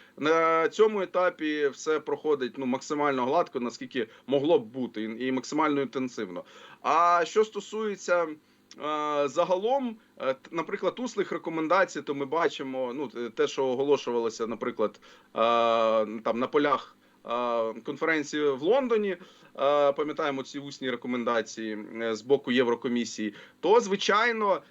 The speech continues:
е, більше все-таки там, е, іде питання до, е,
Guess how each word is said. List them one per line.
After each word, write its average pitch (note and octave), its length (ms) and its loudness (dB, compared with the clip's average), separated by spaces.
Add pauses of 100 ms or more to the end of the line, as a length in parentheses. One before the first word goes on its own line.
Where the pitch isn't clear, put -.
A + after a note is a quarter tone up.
(140)
е, C#3 160 2
більше F#3 600 -4
все-таки F3 460 -4
там, D#3 600 -2
е, B2+ 320 2
іде C#3+ 200 2
питання D3 580 0
до, C#3 480 2 (300)
е, A#2+ 500 -4